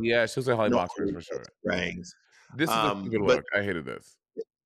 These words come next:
Speaker 2: You know, it, it was not very well executed.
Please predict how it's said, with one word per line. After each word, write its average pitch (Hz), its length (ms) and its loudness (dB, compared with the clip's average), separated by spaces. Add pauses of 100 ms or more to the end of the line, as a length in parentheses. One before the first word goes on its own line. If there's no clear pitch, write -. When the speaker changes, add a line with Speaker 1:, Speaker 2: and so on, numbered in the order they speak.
(220)
Speaker 2:
You 147 160 4
know, 160 100 4
it, - 280 4
it 151 80 6
was 151 160 0
not 139 320 0
very 110 240 0
well 98 260 2
executed. 76 580 -6